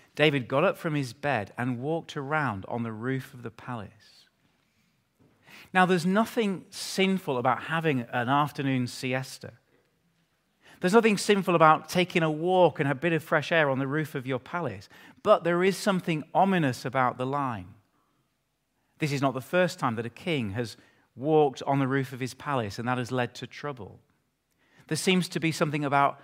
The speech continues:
height that leads to trouble in the Bible. When Satan tempted Jesus in Luke four, he took him up, didn't he, to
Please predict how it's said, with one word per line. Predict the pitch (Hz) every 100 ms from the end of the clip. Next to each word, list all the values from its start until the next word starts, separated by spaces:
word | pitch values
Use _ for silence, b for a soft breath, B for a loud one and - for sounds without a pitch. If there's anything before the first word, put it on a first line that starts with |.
| B
height | - - 175 135 - -
that | 135
leads | 131 143 175 180 - -
to | - 147 _
trouble | - 180 135 120
in | 135 139
the | 139 139 b b
Bible. | - 165 156 127 B B _
When | - 147
Satan | 139 - 202 208 - 135 127 -
tempted | - 185 196 - 170 -
Jesus | 190 185 147 -
in | 147
Luke | 151 160 151
four, | - 175
he | 123
took | 135 - 202
him | 175 175
up, | 151
didn't | - 156
he, | 127
to | - 143